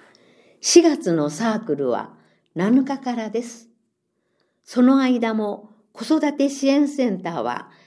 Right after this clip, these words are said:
開放していますので、ぜひ遊びに来てください。詳しくは、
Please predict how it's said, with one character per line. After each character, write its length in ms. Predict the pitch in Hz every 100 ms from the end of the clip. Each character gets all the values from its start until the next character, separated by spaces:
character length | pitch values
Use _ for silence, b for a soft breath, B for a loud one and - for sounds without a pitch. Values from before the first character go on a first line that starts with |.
| b
開 280 | - 254 285
放 180 | 262 277
し 160 | 277
て 100 | -
い 100 | 247
ま 140 | 233 240
す 140 | -
の 140 | 175 151
で、 280 | 135 - b b b b b _
ぜ 140 | 302
ひ 260 | 339 269 - -
遊 240 | 202 339
び 140 | 285 202
に 140 | 151
来 80 | -
て 100 | 190
く 100 | 190
だ 140 | 190
さ 200 | - 190
い。 120 | 170 - _ _ _ _ _ _ - _ _ _ _ _ _ _ _ _ _
詳 240 | - 269 277
し 240 | 269 -
く 140 | 165
は、 260 | 139 120